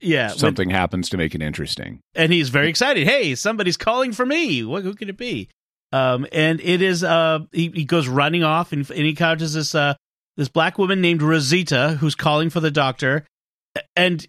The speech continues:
Speaker 1: he's like, "It's me, I'm here." And she's like, "Who are you?" "Uh, doctor." <laughs> And someone
Speaker 2: Yeah.
Speaker 1: else comes running up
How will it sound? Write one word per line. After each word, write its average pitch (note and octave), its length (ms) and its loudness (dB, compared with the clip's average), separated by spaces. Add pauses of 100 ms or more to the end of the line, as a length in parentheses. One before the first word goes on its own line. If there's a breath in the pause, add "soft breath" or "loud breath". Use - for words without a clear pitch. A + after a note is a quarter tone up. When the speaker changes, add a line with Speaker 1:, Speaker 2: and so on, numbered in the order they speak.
Speaker 1:
he's F#3 280 2
like, F3 200 2
"It's G#3+ 140 0
me, E4 240 2
I'm C4+ 160 2
here." D4 300 2
And E3+ 140 -2
she's F3+ 120 -2
like, F3+ 140 -2 (220)
"Who G3+ 320 0
are D4 60 2
you?" D4 240 2 (120)
"Uh, - 120 -16 (100)
doctor." D4+ 1080 0
<laughs> - 180 -20
And G3 180 0 (320)
someone A2 260 2
Speaker 2:
Yeah. C4+ 60 2
Speaker 1:
else - 140 -2
comes G3 260 0
running E3 240 2
up D#3 220 0